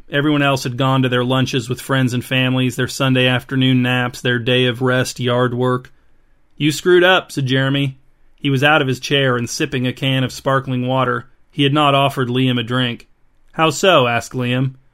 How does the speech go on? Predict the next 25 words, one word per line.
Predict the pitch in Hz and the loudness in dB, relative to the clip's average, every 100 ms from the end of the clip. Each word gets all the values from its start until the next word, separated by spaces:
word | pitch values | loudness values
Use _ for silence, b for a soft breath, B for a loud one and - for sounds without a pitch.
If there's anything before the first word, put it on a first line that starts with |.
| _ _ _ _ | _ _ _ _
"Three | - 185 | -2 0
thirty | 185 196 185 | 4 4 4
P | - 190 | 0 2
M," | 185 165 | 2 0
said | 139 135 | -2 -2
Jeremy. | 131 135 143 | 0 2 0
"That's | 147 143 | 0 -2
the | 156 | -2
middle | 151 151 151 | 0 0 0
of | 135 | 0
the | |
workday. | 135 147 143 131 117 127 - - | 0 -2 -2 -6 -6 -8 -12 -4
People | 160 180 | -2 0
aren't | 175 170 | 0 0
going | 165 156 | 0 0
to | |
leave | 139 156 151 | 0 0 -2
work | 127 147 147 143 | 0 0 0 -2
early | 147 147 139 | -2 0 -2
to | 127 | -2
come | 143 139 | -2 0
to | 131 | 0
your | 127 | 0
rapture | 127 135 135 - 127 | 0 0 -2 -4 -2
get-together." | 135 131 131 123 120 107 | -2 -4 -6 -8 -8 -10